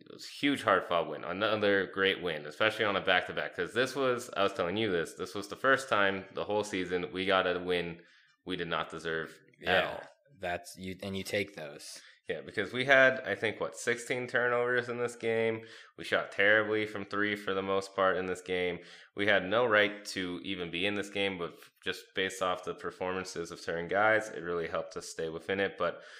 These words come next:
Speaker 1: with that being said, who was your M V P for this win?
Speaker 2: I'll give it to, uh, M P J 'cause he got a double-double, and it was a really efficient double-double, and I like it when he does stuff like that.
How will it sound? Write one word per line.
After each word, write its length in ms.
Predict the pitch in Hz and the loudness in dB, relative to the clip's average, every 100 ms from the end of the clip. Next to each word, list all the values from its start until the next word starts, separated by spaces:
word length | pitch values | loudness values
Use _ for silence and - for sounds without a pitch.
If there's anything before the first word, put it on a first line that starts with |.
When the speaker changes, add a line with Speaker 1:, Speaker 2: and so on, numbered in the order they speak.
| - - | -18 -8
Speaker 1:
with 60 | 107 | 2
that 160 | 107 104 | 2 2
being 160 | 98 | -2
said, 240 | - 107 104 | 2 2 2
who 160 | 104 | -2
was 160 | 98 92 | -2 -2
your 120 | 90 | 0
M 120 | 87 | -2
V 100 | 87 | -4
P 280 | 87 95 92 | -8 -6 -6
for 200 | 90 87 | -4 -4
this 320 | 82 90 - | -2 -4 -2
win? 260 | 95 101 147 - | -2 -2 -4 -4
Speaker 2:
I'll 160 | 107 120 | 0 2
give 220 | 143 135 | 2 0
it 80 | 117 | 0
to, 320 | - 101 85 - | 0 0 0 -4
uh, 380 | 87 85 80 78 | -4 -2 -2 -4
M 160 | - 85 | -8 -8
P 140 | 90 | -6
J 380 | 80 82 80 80 | -4 -2 -2 -2
'cause 140 | - - | -8 -10
he 140 | 90 | -4
got 160 | 101 92 | -2 -2
a 20 | |
double-double, 800 | 80 82 82 82 82 85 87 85 | -2 -4 -4 -4 -2 -2 -2 -6
and 100 | 80 | -14
it 40 | |
was 100 | 73 | -14
a 80 | 71 | -10
really 180 | 76 78 | -8 -8
efficient 440 | 71 82 - 87 | -8 -10 -10 -8
double-double, 600 | 82 87 85 85 87 90 73 | -6 -6 -4 -4 -4 -6 -8
and 100 | - | -12
I 140 | - | -12
like 280 | - 67 - | -12 -12 -12
it 100 | - | -14
when 120 | 147 | -14
he 120 | - | -14
does 220 | - 65 | -10 -8
stuff 260 | - - 71 | -8 -10 -10
like 180 | 76 - | -12 -6
that. 300 | 76 80 - | -4 -4 -8